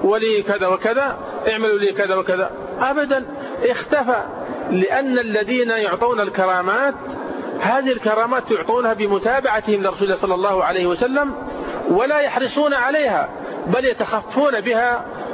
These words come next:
ولا يريدون أن يطلع عليها أحد. أما الذي يعلن للناس أن عنده كرامات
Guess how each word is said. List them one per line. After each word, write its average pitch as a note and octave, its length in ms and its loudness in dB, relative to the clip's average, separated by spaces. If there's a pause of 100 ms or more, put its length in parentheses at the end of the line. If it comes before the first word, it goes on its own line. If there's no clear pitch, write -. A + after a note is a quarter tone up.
ولا F#3 240 4
يريدون G#3 400 2
أن F#3 160 0
يطلع F#3 360 0
عليها F3 360 0
أحد. E3+ 240 -2 (800)
أما C4+ 160 2
الذي C4+ 280 0
يعلن C4 200 0
للناس G#3+ 500 0
أن G3 160 0
عنده G3+ 260 0
كرامات G3+ 500 0